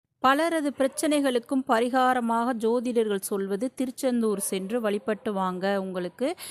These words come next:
உங்க தலையெழுத்தே மாற்றுவார் முருகப்பெருமான்" அப்படின்னு சொல்லுவாங்க.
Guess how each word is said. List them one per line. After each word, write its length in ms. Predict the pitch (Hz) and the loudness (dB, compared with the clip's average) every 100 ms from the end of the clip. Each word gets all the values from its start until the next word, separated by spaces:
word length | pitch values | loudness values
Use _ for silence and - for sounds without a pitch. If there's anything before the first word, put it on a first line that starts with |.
| - - | -18 -8
உங்க 180 | 208 196 | -6 0
தலையெழுத்தே 720 | 202 208 247 240 233 240 262 | 2 2 2 0 2 2 2
மாற்றுவார் 680 | 254 202 208 - 214 208 214 | 0 0 -2 -2 -2 0 0
முருகப்பெருமான்" 840 | 202 190 196 202 - 185 180 190 190 | -2 -4 -4 -4 -2 -2 -2 -2 -4
அப்படின்னு 320 | 165 170 214 | -4 -6 -6
சொல்லுவாங்க. 680 | 233 202 180 180 180 170 | -6 -4 -2 -2 -2 -4